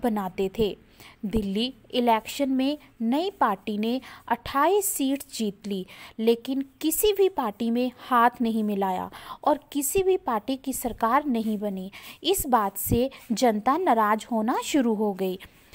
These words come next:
लेकिन दूसरे इलेक्शन में फिर से जोगेंद्र यादव ने नेतृत्व में दो हज़ार तेरह में इलेक्शंस हुआ और आम आदमी पार्टी को सत्तर में से सिक्सटी सेवन सीट्स मिली।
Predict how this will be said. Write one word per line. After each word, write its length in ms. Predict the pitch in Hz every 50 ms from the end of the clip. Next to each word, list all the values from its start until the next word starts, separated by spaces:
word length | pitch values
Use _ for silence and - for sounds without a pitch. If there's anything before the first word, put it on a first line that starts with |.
| - - -
लेकिन 540 | 226 226 240 233 233 - - 247 269 302 - - - - _ 240
दूसरे 440 | 208 269 269 269 269 - 359 311
इलेक्शन 600 | 285 - 262 254 247 226 202 190 - - - 226 208
में 280 | 202 202 208 214 240 - - - -
फिर 300 | - - 349 370 403 392
से 400 | 392 - - 277 262 262 269 269 - - _ 247
जोगेंद्र 500 | 214 262 240 220 247 247 240 247 320 359
यादव 480 | 370 320 285 240 214 202 185 214 202 208
ने 280 | 220 220 240 233 226 233 - - - - - -
नेतृत्व 600 | 233 247 240 240 - - 302 302 - - 359 359 370 311
में 260 | 240 233 240 247 247 - - - - _ -
दो 260 | 220 302 320 349 359
हज़ार 320 | 359 302 302 311 302 311 311 - _ -
तेरह 300 | 262 254 262 294 320 330
में 260 | 311 311 311 - -
इलेक्शंस 720 | 254 240 233 226 202 - - - - 226 220 220 - - 226
हुआ 280 | 226 208 190 175 175 - - - - - - 247
और 180 | 247 247 - - - -
आम 280 | 254 285 370 427 415
आदमी 340 | 370 330 285 - 240 233 233
पार्टी 380 | - - 214 202 196 - 240 233
को 280 | - - 285 294 320
सत्तर 680 | 311 - - - 311 302 - - _ _ - 381 392 392
में 200 | 359 294 269 262
से 380 | 262 - - 294 294 302 311 311 _
सिक्सटी 500 | - - - - - - - - 339 359
सेवन 600 | 349 - - - 285 262 233 240 240 277 311 330
सीट्स 460 | 320 - - 254 233 233 220 - - 233
मिली। 340 | 214 208 185 185 180 -